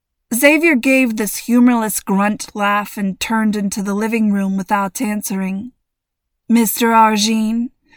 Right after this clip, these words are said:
we're here to discuss Xavier Argine's involvement with a gang known as the Shrapnel and to seek his assistance."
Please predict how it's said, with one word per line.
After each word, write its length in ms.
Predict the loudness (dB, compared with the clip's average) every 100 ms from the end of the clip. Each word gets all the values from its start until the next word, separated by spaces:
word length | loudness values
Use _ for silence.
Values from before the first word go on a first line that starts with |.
| _ _ 0
we're 240 | 4 4
here 240 | 4 4
to 80 | 2
discuss 500 | 0 -4 0 0 0
Xavier 420 | 0 0 2 0
Argine's 600 | 0 0 0 0 -2 -2
involvement 720 | -2 0 0 0 0 0 -2 -2
with 140 | -4
a 60 | -4
gang 500 | 2 4 4 2 0
known 260 | 0 0
as 140 | -2 -4
the 140 | -8
Shrapnel 840 | -6 -2 -2 -2 -4 -2 0 -2 -8 -18 -20 -16 0
and 480 | 4 6 4 0 -6 _ -4
to 180 | 0
seek 380 | 2 2 0 -2
his 220 | -4 -6
assistance." 1000 | -4 -4 -2 -4 -4 -6 -8 -10 -10 -10